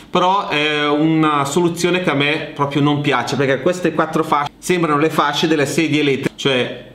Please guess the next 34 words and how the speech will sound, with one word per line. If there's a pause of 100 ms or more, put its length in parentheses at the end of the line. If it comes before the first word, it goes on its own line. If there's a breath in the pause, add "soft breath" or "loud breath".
(160)
non
si
possono
proprio
vedere,
no-,
non
le
sopporto. (160 loud breath)
Quindi
ho
cercato
una
soluzione,
la
soluzione
migliore
che
ho
trovato
è
stata
questa (440 loud breath)
e
secondo
me
è
venuta
benissimo. (220 loud breath)
Quindi
abbiamo
sul
nostro
cappello